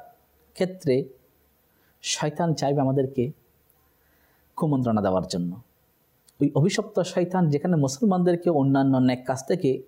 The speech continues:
বিরত রাখার অপচেষ্টা করে, সেখানে আজানের পূর্বে ও পরে দরুদ ও সালামের ব্যাপারে বিভিন্নভাবে কুমন্ত্রণা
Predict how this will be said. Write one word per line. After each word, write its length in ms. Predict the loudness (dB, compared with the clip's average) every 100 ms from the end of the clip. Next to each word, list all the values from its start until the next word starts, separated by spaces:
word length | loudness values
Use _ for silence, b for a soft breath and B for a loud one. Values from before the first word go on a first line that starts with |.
| 0
বিরত 380 | 2 2 0
রাখার 360 | 0 -2 -2 -4 -2 -6
অপচেষ্টা 540 | -2 -2 -2 -4 -6
করে, 260 | -4 -4 -4 -8 _ b b b b
সেখানে 540 | -6 -4 -2 0 0
আজানের 580 | -2 -2 -2 0 0 0
পূর্বে 580 | 0 2 2 2 2 2
ও 380 | 2 4 2 -2 -12 _ 0
পরে 440 | 2 2 0 -4 -2
দরুদ 540 | 2 4 2 2 2 2
ও 100 | 0
সালামের 420 | 0 -2 -2 2
ব্যাপারে 500 | 0 0 0 0 -2 -12 b b b 2
বিভিন্নভাবে 600 | 4 4 4 2 2 0
কুমন্ত্রণা 640 | 2 0 2 2 0 -4